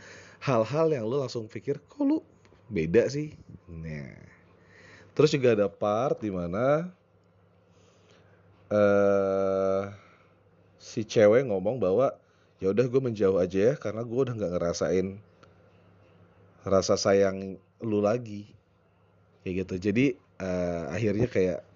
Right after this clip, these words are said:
"Ya, gue jauh aja ya, gue pergi aja dari lu." Gitu. Terus part ketiga,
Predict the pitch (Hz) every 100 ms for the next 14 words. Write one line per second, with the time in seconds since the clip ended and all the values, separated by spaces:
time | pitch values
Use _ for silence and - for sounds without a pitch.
0 | _ _ - 92 92 87 85 80 87 -
1 | - - - _ - _ _ _ _ 143
2 | 127 _ - 107 131 120 92 90 120 175
3 | - _ _ - 110 143 135 - 95 85
4 | 92 92 139 - 107 95 107 120 - _
5 | _ _ _ _ _ - - - - _
6 | _ - 78 - 78 69 58 50 50 -
7 | - 156 - - 117 - - 151 135 107
8 | 82 82 98 131